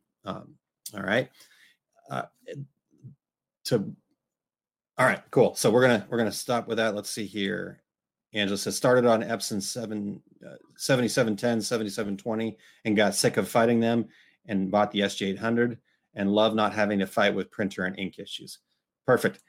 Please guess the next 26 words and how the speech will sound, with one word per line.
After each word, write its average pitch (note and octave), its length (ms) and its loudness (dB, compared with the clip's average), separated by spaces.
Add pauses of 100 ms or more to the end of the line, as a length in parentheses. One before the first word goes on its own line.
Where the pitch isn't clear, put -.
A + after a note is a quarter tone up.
(120)
Angela, B2+ 240 6
that, - 100 4
that, C#3+ 200 4
that's, C#3+ 260 2
that's D3 340 0
the D#3 100 2
exact B2 540 -2
story. G2 640 0
And, A#2 100 -6
and A2 200 -4
I G#2+ 80 -2
appreciate A#2 500 -4
you G#2+ 140 -6
sharing G2 400 0
that. G2 260 -2 (320)
Um, F#2 400 0 (1160)
you C3+ 100 2
know, G#2 260 2
again, G2+ 460 2 (320)
lots A2+ 240 0
of - 60 -10
people A2 340 0
have - 100 -14
made A2 180 4
it G#2 120 2
work. A2 320 4